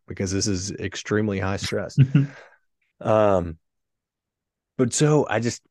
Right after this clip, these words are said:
Speaker 1: <clears throat> and I don't, it's one of those where I almost, I would have rather just gotten blown out.
Speaker 2: Absolutely.
Speaker 1: Because then you're just like, "We didn't show up.
Speaker 2: Whatever.
Speaker 1: It wasn't our night."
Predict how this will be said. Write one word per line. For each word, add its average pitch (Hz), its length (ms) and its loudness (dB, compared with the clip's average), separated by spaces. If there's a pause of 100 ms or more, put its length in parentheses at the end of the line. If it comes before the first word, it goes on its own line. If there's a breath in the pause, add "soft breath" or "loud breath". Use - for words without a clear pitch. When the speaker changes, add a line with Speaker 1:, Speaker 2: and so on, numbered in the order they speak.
Speaker 1:
<clears throat> 196 100 -20
and 165 520 2 (160)
I 139 220 2
don't, 175 260 2 (1900 soft breath)
it's 123 180 -2
one 156 120 2
of 151 60 2
those 131 200 2
where 113 140 2
I 101 120 0
almost, 107 460 -4
I 104 80 -2
would 107 180 -2
have 104 140 -6
rather 98 280 -2
just 87 200 -10
gotten 67 240 -8
blown 58 280 -12
out. - 220 -14 (680)
Speaker 2:
Absolutely. 85 580 0 (720)
Speaker 1:
Because 117 260 4
then 127 180 4
you're 107 100 4
just 98 220 0
like, 82 360 -6 (540)
"We 107 120 0
didn't 120 180 2
show 104 240 6
up. 95 220 4
Speaker 2:
Whatever. 78 300 -4
Speaker 1:
It - 80 -6
wasn't 107 240 2
our 98 120 -4
night." 90 380 -8